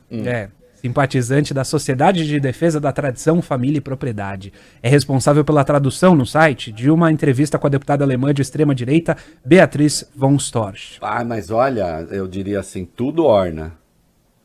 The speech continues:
Speaker 1: Tudo combina. Bom, as pessoas fazem escolhas, a democracia tem leis, e elas que respondam pelas escolhas que fizeram. É,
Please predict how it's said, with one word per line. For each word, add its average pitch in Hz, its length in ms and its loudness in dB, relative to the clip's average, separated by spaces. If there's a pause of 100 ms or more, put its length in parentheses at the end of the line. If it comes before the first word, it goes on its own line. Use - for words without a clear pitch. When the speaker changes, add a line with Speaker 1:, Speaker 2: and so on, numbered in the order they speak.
(200)
Speaker 1:
Tudo 190 300 -6
combina. 95 640 -8 (1300)
Bom, - 220 -8 (1300)
as - 160 -14
pessoas 110 360 -6
fazem 123 300 -4
escolhas, 135 680 -8
a 117 80 -6
democracia 101 640 -6
tem 147 200 -8
leis, - 580 -6 (640)
e 170 120 -6
elas 104 240 -2
que 131 80 -8
respondam 117 500 -8
pelas 117 200 -10
escolhas 117 340 -10
que 127 80 -12
fizeram. 95 360 -6 (540)
É, 117 1400 0